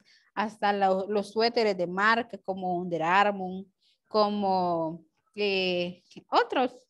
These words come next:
que existan, por ejemplo, Under Armour creo que es uno de los reconocidos. Entonces, eso se exporta y de ahí más bien cuando ya vienen, que-,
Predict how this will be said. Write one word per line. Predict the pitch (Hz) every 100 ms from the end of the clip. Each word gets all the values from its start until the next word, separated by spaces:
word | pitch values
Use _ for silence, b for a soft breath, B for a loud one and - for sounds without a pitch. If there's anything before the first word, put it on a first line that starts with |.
| -
que | 233
existan, | 220 - 339 381 247 233 233
por | 214
ejemplo, | 214 226 233 233 214 208 202 196 190 _ _ _ _ _
Under | 220 233 208
Armour | 190 202 214 214
creo | 208 202 196
que | 196
es | 202
uno | 214 208 185
de |
los | 185 190
reconocidos. | 185 170 160 - 247 233 226 _ b b b -
Entonces, | 247 262 262 311 311 -
eso | 254 277 302
se | 294
exporta | 262 - 277 294 285 214
y | 226
de | 214
ahí | 208 254
más | 262 233
bien | 247 277 330
cuando | 247 226
ya | 214 214
vienen, | 247 277 269 247 _
que-, | - 285